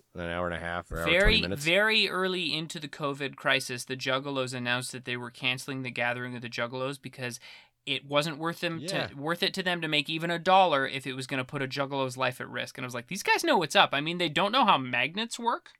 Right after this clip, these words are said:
Speaker 1: <laughs>
Speaker 2: but other than that, they know what's up.
Speaker 1: So I saw that. That was, like, when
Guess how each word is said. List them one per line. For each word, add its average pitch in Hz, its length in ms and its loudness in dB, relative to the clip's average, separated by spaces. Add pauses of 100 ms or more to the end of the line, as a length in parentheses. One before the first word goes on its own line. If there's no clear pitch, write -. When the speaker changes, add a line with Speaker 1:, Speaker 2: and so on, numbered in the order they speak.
(120)
Speaker 1:
<laughs> - 480 -12
Speaker 2:
but 151 200 6
other 220 260 6
than 180 160 6
that, 151 200 8
they 135 140 4
know 139 140 2
what's - 260 -4
up. - 220 -8 (180)
Speaker 1:
So 113 340 2 (520)
I 113 60 0
saw 123 260 8
that. 95 200 4
That 101 120 4
was, 101 180 2
like, 95 240 0
when 95 280 2